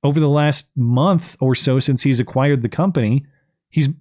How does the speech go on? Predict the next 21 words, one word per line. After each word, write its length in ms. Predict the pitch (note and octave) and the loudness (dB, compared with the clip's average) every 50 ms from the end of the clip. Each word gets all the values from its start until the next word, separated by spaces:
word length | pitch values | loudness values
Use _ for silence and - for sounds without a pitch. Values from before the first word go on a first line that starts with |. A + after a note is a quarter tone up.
| _ - | _ -4
he's 220 | - D#3 D#3 C3+ | -2 0 2 2
made 200 | C3 D#3+ F3 F3 | 2 2 2 2
all 120 | F3 F3 | 2 2
sorts 300 | E3 - F#3 G3 G3 - | 2 2 0 0 0 -2
of 80 | D#3+ C3+ | -4 -4
statements 360 | - - C#3+ C#3 C#3 C3+ - | -2 -2 0 0 0 -2 -2
completely 420 | - - C3+ - - F3 E3 D3+ C3 | -2 -4 -2 -2 -2 -2 0 -2 -2
contrary 520 | - - E3+ G#3 G3 - - A2 A2 A#2+ | -2 0 0 0 0 0 0 0 0 0
to 80 | - B2 | 0 0
what 100 | B2+ C3+ | 0 0
he 40 | C3+ | 0
said 200 | - - D3+ D3 | 0 -2 -2 -2
before. 360 | D3 C#3 - A3 G#3 C3 - - - _ - | -4 -4 -2 -2 -2 -2 -4 -8 -14 _ -4
Alex 300 | A#2+ C#3+ D#3 D3 A2 A2+ | -2 0 0 0 0 0
Jones 360 | A2+ D3 D#3+ E3 D#3+ C#3+ A#2+ | 0 2 2 4 4 2 2
isn't 180 | A2+ A2 G#2 G2+ | 2 0 -2 -2
welcome 340 | G#2 G#2 G2+ - G2+ G2+ F2+ | -2 -2 -2 -2 -4 -6 -6
back 260 | F#2 E2 D#2+ E2 - | -6 -8 -10 -10 -12
on 100 | E2+ E2+ | -12 -12
this 120 | E2+ - | -12 -14
platform. 520 | - - G#2 G2+ A#2 C#3 - C#3 C3 C3 | -12 -12 -12 -12 -12 -12 -10 -10 -8 -8